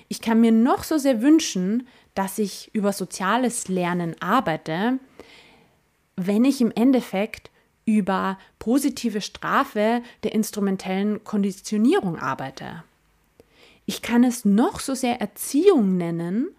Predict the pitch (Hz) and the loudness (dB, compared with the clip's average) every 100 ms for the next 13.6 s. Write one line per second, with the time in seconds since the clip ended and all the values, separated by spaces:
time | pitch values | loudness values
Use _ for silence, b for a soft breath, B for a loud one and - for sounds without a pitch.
0 | b b b b 180 190 233 240 233 208 | b b b b -4 2 4 4 2 0
1 | 190 - - 392 - 254 202 175 170 - | 0 -4 -2 0 0 0 2 0 -2 -10
2 | _ _ - 202 240 - 247 - 208 196 | _ _ -8 -4 -2 -2 -6 -2 0 0
3 | 190 202 196 202 208 208 208 - 185 180 | -2 0 2 2 0 -2 -4 -4 -6 -6
4 | b b _ 170 254 359 - - 220 - | b b _ -2 2 2 0 -2 -2 -2
5 | 220 208 196 - 208 214 214 202 190 175 | -2 -2 -2 -2 0 0 -2 -4 -2 0
6 | 240 349 196 - - 170 160 160 156 156 | 0 2 0 -2 -14 -14 -6 -4 -4 -6
7 | 147 - 160 156 - 156 151 143 147 - | -10 -6 -4 -4 -4 -6 -4 -6 -10 -14
8 | - _ _ _ _ _ B B B B | -20 _ _ _ _ _ B B B B
9 | B B B B B _ _ - - _ | B B B B B _ _ -20 -20 _
10 | _ _ _ 208 220 233 233 - _ _ | _ _ _ 4 8 8 6 2 _ _
11 | _ _ _ _ _ _ _ _ 240 - | _ _ _ _ _ _ _ _ -6 -6
12 | - 370 381 - - _ 220 220 220 - | -2 -2 -2 -10 -20 _ 0 0 -2 2
13 | 330 381 262 254 - - | 4 6 4 2 -6 -18